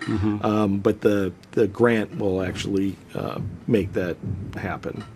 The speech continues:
Speaker 2: uh,
Speaker 1: Yeah.
Speaker 2: for us. So they, we use that money to pay the, pay the debt service.
Speaker 1: Right. Now, ha-, has, has, uh, Montserrat been thinking about solar panels, um, for a while now? What, what,
Speaker 2: Yeah.
Speaker 1: what, what was the impetus for,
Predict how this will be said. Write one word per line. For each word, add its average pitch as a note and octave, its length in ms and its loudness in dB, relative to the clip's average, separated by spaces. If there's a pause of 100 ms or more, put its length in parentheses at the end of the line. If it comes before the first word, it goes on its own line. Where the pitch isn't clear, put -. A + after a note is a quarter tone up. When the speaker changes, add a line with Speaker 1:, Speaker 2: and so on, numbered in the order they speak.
(320)
Speaker 2:
uh, - 200 -8
Speaker 1:
Yeah. A#2+ 200 2
Speaker 2:
for G2 140 0
us. - 300 -10
So - 220 -8
they, F#2+ 220 -2 (580)
we A#2+ 100 6
use A2+ 280 6
that G2+ 200 4
money F#2+ 220 0
to F2 80 0
pay F#2 220 -4
the, F#2 220 -2 (200)
pay G#2 180 0
the F#2 160 -2
debt F2 240 -8
service. - 320 -6
Speaker 1:
Right. A#2 180 -4 (400)
Now, E3+ 240 2
ha-, - 300 -4
has, F3 420 6
has, D#3+ 440 4
uh, D#3 240 6
Montserrat F3+ 640 4
been C3 160 6
thinking D#3+ 540 4
about B2+ 460 0 (160)
solar C3 440 0
panels, B2 840 0
um, A2+ 460 -2
for A#2 240 -2
a A2 40 2
while C#3+ 360 4
now? F3 180 6
What, D3+ 240 4
what, D3+ 220 6
Speaker 2:
Yeah. A#2 160 8
Speaker 1:
what, D#3 420 4
what D#3+ 220 0
was D3+ 220 4
the D3 220 6
impetus C#3+ 460 6
for, B2+ 300 2